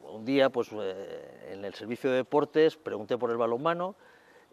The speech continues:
y no había equipo en la universidad de, en la Facultad de Económicas,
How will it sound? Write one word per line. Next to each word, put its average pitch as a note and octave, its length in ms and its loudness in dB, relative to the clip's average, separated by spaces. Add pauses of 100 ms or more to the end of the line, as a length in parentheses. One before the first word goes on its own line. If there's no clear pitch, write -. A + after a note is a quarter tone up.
(360)
y A2+ 1040 -2
no B2+ 100 2
había B2 180 6
equipo B2 260 0
en A#2 40 0
la A#2 60 0
universidad A#2+ 540 0
de, A#2 540 0
en G#2+ 160 -6
la G2+ 140 0
Facultad A2+ 380 0
de B2+ 40 4
Económicas, D#3+ 680 -2